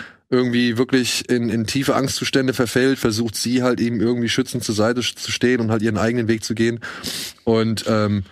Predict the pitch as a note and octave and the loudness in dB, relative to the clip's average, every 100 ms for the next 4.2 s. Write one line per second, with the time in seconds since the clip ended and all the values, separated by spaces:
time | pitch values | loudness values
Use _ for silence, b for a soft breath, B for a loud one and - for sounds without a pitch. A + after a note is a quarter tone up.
0 | B B - G#2 A#2 C3 C3 B2+ C3 B2+ | B B -4 0 0 0 0 2 2 2
1 | A#2+ A#2+ - A#2+ - A#2 B2 G#2+ A2 A#2+ | 2 0 -2 -2 -2 0 0 2 2 2
2 | C3 - A2+ A2 A#2 C3+ A2+ A2 - - | 0 -2 -2 0 0 0 2 0 -2 -2
3 | A2 - A#2 A#2+ A#2 A2+ G#2+ - B2+ C#3 | -2 0 0 0 0 0 -2 0 2 4
4 | C#3+ | 2